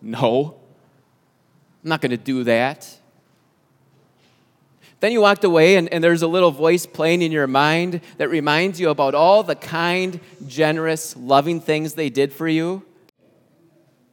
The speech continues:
And then you have a change of mind. You have a change of heart. You change your tune and you do what they asked you to do. Their love for you affected that change. And, and that has to be the answer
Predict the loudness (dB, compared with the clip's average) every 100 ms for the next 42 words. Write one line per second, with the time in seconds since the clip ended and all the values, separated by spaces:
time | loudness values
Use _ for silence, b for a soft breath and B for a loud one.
0 | _ _ -12 -8 -6 -6 -8 -8 -8 -8
1 | -8 -10 -10 -8 -8 -12 -18 -18 -14 -14
2 | -12 -8 -8 -6 -10 -4 -2 -2 -6 -8
3 | -4 -4 -4 -10 -6 -4 -2 -4 -8 B
4 | -8 -6 -6 -4 -4 -2 0 0 -2 -10
5 | -8 -6 -6 -8 -16 _ _ _ _ _
6 | _ _ _ _ _ _ _ _ _ _
7 | _ _ _ _ _ _ _ _ _ _
8 | _ _ _ _ _ _ _ _ _ _
9 | _ _ -2 0 2 2 2 -2 -2 -4
10 | -4 -4 -4 -4 -6 -4 -8 -8 -14 _
11 | -20 -20 _ _ _ _ _ _ _ _
12 | _ _ _ -20 _ _ _ _ _ _
13 | _ _ _ B B B -2 0 2 2
14 | 2 0 0 -2 -2 -2 0 0 0 -2
15 | -4 -4 -4